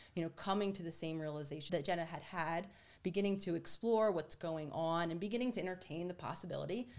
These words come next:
um, that there was something deeper there. So we then, as a couple, you know, did decide that we were willing to try it,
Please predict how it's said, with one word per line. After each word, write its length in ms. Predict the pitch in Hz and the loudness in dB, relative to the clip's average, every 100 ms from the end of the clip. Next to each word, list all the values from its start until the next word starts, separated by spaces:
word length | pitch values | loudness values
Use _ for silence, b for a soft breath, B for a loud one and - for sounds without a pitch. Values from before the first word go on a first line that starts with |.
| b b 160 | b b -10
um, 120 | 170 | -8
that 140 | 170 | -4
there 180 | 175 160 | 0 0
was 120 | 180 - | -2 -4
something 360 | 175 180 180 | -6 -6 -6
deeper 360 | 165 147 156 147 | -6 -8 -8 -4
there. 460 | 139 139 135 - - | 0 0 0 -4 -8
So 560 | - 175 165 156 156 156 | -6 0 2 2 0 -2
we 240 | 170 170 | 0 0
then, 220 | 165 165 | 0 0
as 300 | 151 147 - - | 0 -2 -4 -6
a 60 | |
couple, 520 | 180 151 139 180 220 b b b | -4 -2 0 2 0 b b b
you 100 | 175 | -2
know, 80 | 165 | -2
did 240 | 151 165 | -2 -4
decide 640 | 170 - 165 180 233 202 196 | -4 -2 4 4 6 4 2
that 120 | 175 | 0
we 100 | 175 | -2
were 160 | 180 202 | -2 -2
willing 460 | 214 190 220 233 240 - - | -2 -2 -2 -4 -8 -14 -6
to 80 | 240 | -4
try 340 | 233 - 151 254 | -2 2 4 4
it, 260 | 160 - | 0 -2